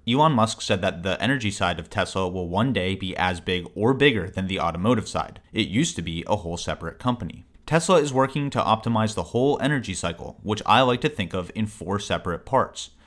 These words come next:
The solar roof and industrial solar panels produce energy from sunlight.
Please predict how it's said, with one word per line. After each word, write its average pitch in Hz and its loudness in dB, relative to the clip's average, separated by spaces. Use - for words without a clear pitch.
The 101 -4
solar 107 2
roof 95 -2
and 101 0
industrial 101 0
solar 170 2
panels 101 -2
produce 104 -2
energy 87 -6
from 82 -10
sunlight. 117 0